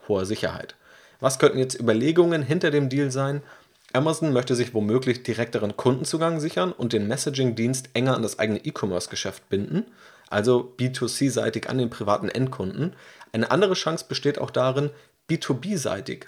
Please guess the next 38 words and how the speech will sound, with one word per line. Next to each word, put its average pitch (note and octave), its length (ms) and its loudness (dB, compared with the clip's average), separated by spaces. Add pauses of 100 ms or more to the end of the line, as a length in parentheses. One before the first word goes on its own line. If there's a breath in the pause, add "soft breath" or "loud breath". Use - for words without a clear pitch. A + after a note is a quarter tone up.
also - 180 -8
weitere C#3+ 300 0
Business-Services B2 1000 0
mit B2 220 0
der C3 100 4
Cloud, B2+ 500 2 (220)
A A2 220 -2
W G#2+ 100 2
S, - 320 0 (340 loud breath)
zu - 160 -2
verknüpfen C#3 640 -2
und A2+ 180 -4
so C#3 140 2
auch C3+ 180 -2
Regierungen C3+ 580 0
oder - 200 2
andere B2 240 2
Unternehmen G#2+ 320 2
mit G#2 160 -2
hohen C3 160 4
Sicherheitsanforderungen A2 920 0 (300 loud breath)
noch C3 200 2
besser C3+ 240 2
als A2+ 140 -2
Kunden - 280 -2
gewinnen A2 260 0
zu A#2 140 -2
können B2 320 0 (180 loud breath)
und B2+ 220 -6
eben C3 260 -2
anderen E3+ 300 0
Unternehmen C3 520 2 (120)
noch B2+ 300 0
mehr A#2+ 320 -2 (100)
bieten B2+ 240 -2
zu A2 100 -6
können. - 320 -10 (160)
Durch F3 380 8